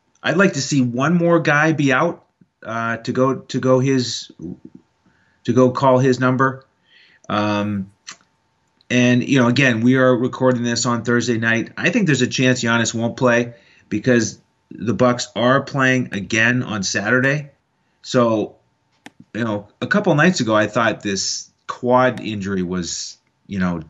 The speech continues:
again, just a, a shield for,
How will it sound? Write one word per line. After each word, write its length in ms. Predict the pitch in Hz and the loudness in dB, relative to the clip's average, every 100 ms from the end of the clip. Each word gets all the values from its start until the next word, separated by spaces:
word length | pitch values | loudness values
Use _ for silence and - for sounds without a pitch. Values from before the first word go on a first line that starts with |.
| - | -8
again, 400 | 101 117 110 92 | -4 0 2 0
just 280 | 104 98 95 | 0 -2 0
a, 260 | 90 82 - _ _ _ _ _ | 0 -2 -8 _ _ _ _ _
a 140 | 98 | -2
shield 560 | 95 - 135 127 110 92 | 0 2 6 6 4 -2
for, 500 | - 98 92 90 | -2 2 2 0